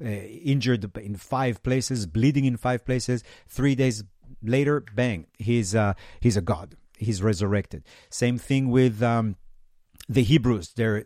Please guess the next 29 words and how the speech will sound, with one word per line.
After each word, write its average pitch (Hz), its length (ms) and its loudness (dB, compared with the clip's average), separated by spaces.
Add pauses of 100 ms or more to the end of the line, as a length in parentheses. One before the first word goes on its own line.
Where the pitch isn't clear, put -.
uh, 101 40 -2
slaves. 135 600 0
They 98 120 -6
think 160 380 -2
like 123 180 -4
slaves. 92 420 -6
They've 101 180 -6
been 107 160 -4
hundreds 143 400 -4
of 127 120 -6
years 143 320 -4
enslaved. 98 480 -6 (380)
Uh, 110 180 -4
forty 135 340 2
years 143 280 2
pass, 165 460 0 (240)
and 131 220 0
they 135 120 2
become 120 600 -4
a - 40 -6
nation 113 400 -6
of 98 120 -8
warriors. 107 480 -2
They're 98 80 -8
supposed - 400 -8
to 90 80 -10
conquer 110 500 0 (300)
a 110 120 -4
junction 117 600 2